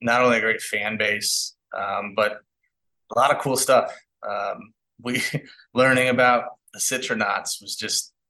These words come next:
fun in itself. Um, it's, it's all a, you know, an experience, uh, of learning new things every day. Um,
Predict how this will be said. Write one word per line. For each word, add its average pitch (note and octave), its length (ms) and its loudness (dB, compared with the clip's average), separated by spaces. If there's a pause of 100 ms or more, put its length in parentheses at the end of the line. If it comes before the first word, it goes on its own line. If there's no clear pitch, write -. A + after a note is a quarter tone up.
(320)
fun A2+ 300 2
in A2 100 2
itself. - 480 0 (260)
Um, G2+ 300 -6
it's, A2 260 -6
it's G#2+ 220 -6
all A2+ 360 4
a, G2 260 0 (880)
you G2+ 100 -14
know, G#2 200 -10
an G#2+ 140 -6
experience, A2+ 960 -2 (160)
uh, G2+ 360 -4
of G2+ 100 -16
learning A2 320 0
new G#2 140 -12
things G#2+ 720 -8 (260)
every G#2+ 220 -4
day. A2 360 -4 (180)
Um, G2 520 -2